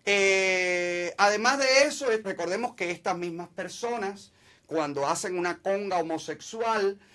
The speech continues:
son las mismas personas que se prestan, son las mismas personas que pertenecen al Cenesex y están recibiendo, lamentablemente, el pago por lo incauto que son, por creerles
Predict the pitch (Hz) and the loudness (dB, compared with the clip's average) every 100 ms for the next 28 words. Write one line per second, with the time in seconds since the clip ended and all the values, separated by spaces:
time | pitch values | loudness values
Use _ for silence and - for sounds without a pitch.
0 | - - 185 190 196 202 214 214 185 214 | -20 -6 -2 -2 -4 -6 -6 -6 -8 -6
1 | 233 226 196 165 - 196 226 226 - - | -8 -8 -8 -8 -2 0 0 -2 -16 -20
2 | - - 160 190 190 190 190 190 165 190 | -18 -10 -6 -4 -6 -8 -6 -6 -6 -4
3 | 214 220 208 156 147 139 147 160 185 151 | -4 -4 -6 -6 -6 -4 -4 -6 -6 -6
4 | 139 - 139 135 - 214 208 - - _ | -8 -10 -12 -12 -6 -6 -6 -12 -20 _
5 | - _ 247 254 220 220 214 233 226 220 | -20 _ -2 0 0 -2 0 0 -2 -4
6 | 208 202 196 220 175 175 180 170 160 143 | -2 0 0 -2 -2 4 4 4 -2 -2
7 | 165 165 160 165 156 131 - 196 _ _ | -2 -2 -2 -2 -4 -6 -14 -16 _ _
8 | _ _ _ _ - 185 165 - 208 202 | _ _ _ _ -4 -2 -2 0 4 6
9 | 185 202 220 _ _ _ 208 208 196 185 | 4 0 -4 _ _ _ 2 4 2 0
10 | 160 - 240 233 220 156 135 - 101 - | -4 4 6 6 2 -6 -6 -12 -14 -16
11 | _ 165 165 175 170 190 226 185 143 127 | _ -2 -2 -2 2 4 4 2 -4 -8
12 | - - | -16 -20